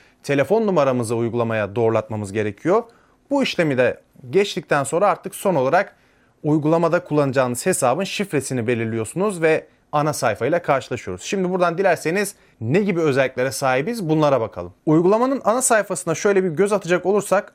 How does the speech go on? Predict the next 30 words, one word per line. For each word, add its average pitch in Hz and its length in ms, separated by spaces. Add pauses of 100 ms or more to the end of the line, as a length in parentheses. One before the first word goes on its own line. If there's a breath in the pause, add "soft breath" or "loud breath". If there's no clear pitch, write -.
aşağı 220 400
doğru 165 200
kaydırdığımızda 160 720
çeşitli 185 440
bildirimler 151 480
görüyoruz. 135 500 (360 soft breath)
Bu 208 120
bildirimlerin 226 580
bazıları 220 520 (300 soft breath)
bizim 170 400
gibi 175 440
uygulamaya 180 520
yeni 180 380
kayıt 170 280
olmuş 135 240
kişilere 180 420
gelen 127 380
hoş 185 220
geldin 202 280
mesajları, 165 680 (480 soft breath)
diğer 233 300
bildirimler 151 520
ise 226 360 (340 soft breath)
şayet 196 540
herkese 190 520
açık 160 340
bir 175 60
şekilde 147 500 (340)
paylaşımlar 160 580
yapan 135 360